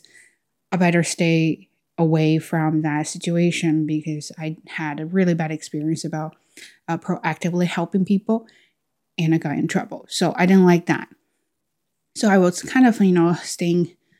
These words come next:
back and I see what's going on. So the little boy helped, not little boy, so teenager, I would say, so helped him. And he didn't even say thank you at all to this boy. And I felt really bad.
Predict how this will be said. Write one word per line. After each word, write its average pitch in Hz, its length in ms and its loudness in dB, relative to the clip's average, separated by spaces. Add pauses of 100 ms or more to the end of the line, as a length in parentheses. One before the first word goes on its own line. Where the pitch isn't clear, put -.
(280)
back 185 500 -2
and 165 200 -2
I 165 100 4
see 170 260 -6
what's 156 320 -6
going 160 300 -4
on. 190 240 0
So 220 160 0
the 233 100 0
little 240 220 4
boy 202 260 2
helped, 180 380 -4
not 202 280 0
little 180 200 -6
boy, 175 200 -8
so 165 300 -14
teenager, 262 640 2
I - 40 -12
would 214 100 -8
say, 226 280 -4
so 185 280 -4
helped 202 340 -4
him. 208 280 0 (520)
And 185 300 4
he 240 260 4
didn't 302 220 10
even 247 280 10
say 226 260 2
thank 214 340 2
you 185 140 2
at 160 100 -2
all 196 320 0
to - 180 -4
this 185 200 -4
boy. 220 400 0
And 180 120 2
I 208 200 4
felt 202 240 -2
really 214 240 2
bad. 196 480 -4